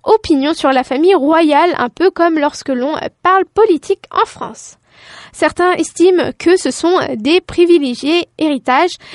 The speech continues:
euh, d'un passé qui n'a plus lieu d'être. Beaucoup pensent que la monarchie changera quand le prince William montera,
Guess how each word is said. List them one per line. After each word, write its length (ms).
euh, 80
d'un 220
passé 720
qui 160
n'a 220
plus 420
lieu 340
d'être. 400
Beaucoup 280
pensent 280
que 80
la 160
monarchie 680
changera 720
quand 280
le 220
prince 460
William 560
montera, 680